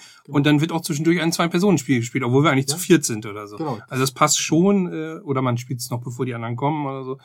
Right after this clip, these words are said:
Speaker 1: Mhm.
Speaker 2: Ja, das war schon so ein bisschen im Aufbau so, dass man theoretisch eigentlich alles hätte spielen können für einen wirklich langen Spieleabend, sagen wir's mal so.
Speaker 1: Genau. Und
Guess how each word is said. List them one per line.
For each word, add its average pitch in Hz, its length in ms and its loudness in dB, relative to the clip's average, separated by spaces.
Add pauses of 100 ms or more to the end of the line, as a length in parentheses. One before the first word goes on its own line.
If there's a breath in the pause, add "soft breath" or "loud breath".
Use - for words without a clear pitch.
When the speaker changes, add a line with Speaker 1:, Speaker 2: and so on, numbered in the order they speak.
(120)
Speaker 1:
Mhm. 113 140 -14
Speaker 2:
Ja, 113 160 6
das 123 140 2
war 120 140 2
schon 131 120 0
so 120 60 2
ein 117 60 -2
bisschen 135 240 0
im 123 100 -2
Aufbau 120 380 -4
so, 117 100 -2
dass 120 160 -4
man 120 120 -10
theoretisch 185 540 -4
eigentlich 147 360 -10
alles 135 240 -4
hätte 127 160 -8
spielen 147 240 -4
können 165 220 -4 (180 soft breath)
für 160 160 -6
einen 127 160 -2 (180)
wirklich 139 420 0
langen 117 360 0
Spieleabend, - 640 -20
sagen 120 120 -20
wir's 113 160 -20
mal 123 120 -20
so. - 40 -20
Speaker 1:
Genau. 120 220 -4
Und 95 80 -18